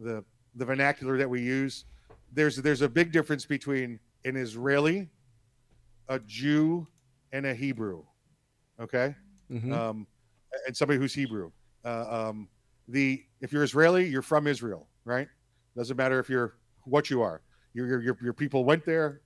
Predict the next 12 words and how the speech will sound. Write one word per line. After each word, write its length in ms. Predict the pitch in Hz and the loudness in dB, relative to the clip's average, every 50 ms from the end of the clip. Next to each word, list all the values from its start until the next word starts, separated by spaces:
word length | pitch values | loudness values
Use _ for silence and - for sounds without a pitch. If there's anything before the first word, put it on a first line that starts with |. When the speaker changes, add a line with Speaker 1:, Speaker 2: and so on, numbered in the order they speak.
| _ _ _ - | _ _ _ -10
Speaker 1:
you're 120 | 123 127 135 | -6 -4 0
born 180 | 120 147 143 135 | 2 2 2 2
in 60 | 127 | 2
Israel. 300 | 135 107 104 101 90 - _ _ _ _ _ _ _ _ _ _ _ _ _ - - _ - - - _ - | -2 -2 -4 -8 -10 -12 _ _ _ _ _ _ _ _ _ _ _ _ _ -20 -20 _ -20 -20 -20 _ 0
Anybody 380 | 156 180 214 220 196 180 165 160 | 0 2 4 4 4 4 4 2
can 140 | - 160 151 | 0 0 0
become 320 | 147 139 - 160 151 147 | -2 0 2 0 0 0
a 40 | 139 | 0
Jew. 320 | 120 120 160 160 127 95 82 _ _ _ _ _ _ _ _ _ _ _ _ _ _ - 123 | -2 0 0 0 0 -2 -6 _ _ _ _ _ _ _ _ _ _ _ _ _ _ -12 -8
Okay? 260 | 120 123 127 123 135 | -2 0 2 2 4
Speaker 2:
Yeah. 200 | 117 113 117 - - _ _ _ _ _ _ _ _ _ _ | 4 4 2 2 0 _ _ _ _ _ _ _ _ _ _
Speaker 1:
Uh, 80 | 113 113 | -12 -10